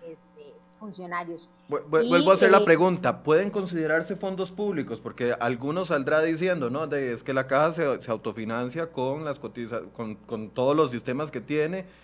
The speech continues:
Speaker 2: etcétera, etcétera. Y podrían decir lo mismo en el ice, que en el ice de, ellos se financian y pueden hacer lo que quieran porque se financian con las tarifas, entonces no son po-, fondos públicos.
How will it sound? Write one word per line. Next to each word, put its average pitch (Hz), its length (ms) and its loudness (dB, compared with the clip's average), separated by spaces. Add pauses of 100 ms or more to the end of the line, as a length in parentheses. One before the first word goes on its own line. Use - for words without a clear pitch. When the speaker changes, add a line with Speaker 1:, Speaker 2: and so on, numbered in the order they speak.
(140)
Speaker 2:
etcétera, 135 440 -4
etcétera. 147 540 2
Y 135 80 0
podrían 135 380 0
decir 165 200 -2
lo 160 120 0
mismo 170 260 -2
en 131 80 -2
el 143 140 -2
ice, 196 240 -6
que - 80 -8
en 117 80 -2
el 117 120 -2
ice 135 280 -4
de, 160 280 -4 (240)
ellos 139 280 -4
se 165 100 0
financian 147 480 0
y 131 60 -6
pueden 135 220 -2
hacer 156 120 -2
lo 160 80 -4
que 160 140 -8
quieran 170 260 -2
porque 135 180 -8
se 110 120 -12
financian 120 380 -8
con 139 120 -8
las 110 160 -6
tarifas, 131 400 -2
entonces 120 320 -4
no 127 140 -4
son 135 160 -6
po-, 131 240 -8
fondos 127 300 -6
públicos. 160 600 -10